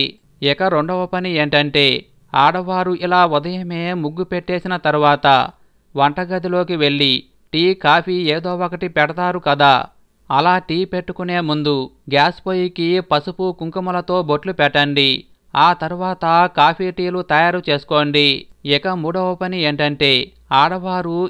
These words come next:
ఈ రెండు పనులు చేశాక లేదా మీ ఇంట్లో పనులన్నీ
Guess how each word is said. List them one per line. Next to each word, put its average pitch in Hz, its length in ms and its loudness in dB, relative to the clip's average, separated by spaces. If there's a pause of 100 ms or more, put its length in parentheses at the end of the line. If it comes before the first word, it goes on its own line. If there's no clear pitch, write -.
ఈ 180 160 2
రెండు 170 260 -2
పనులు 180 460 -6
చేశాక 147 420 2 (560)
లేదా 175 500 -2
మీ 175 140 -4
ఇంట్లో 175 440 -4
పనులన్నీ 180 600 -4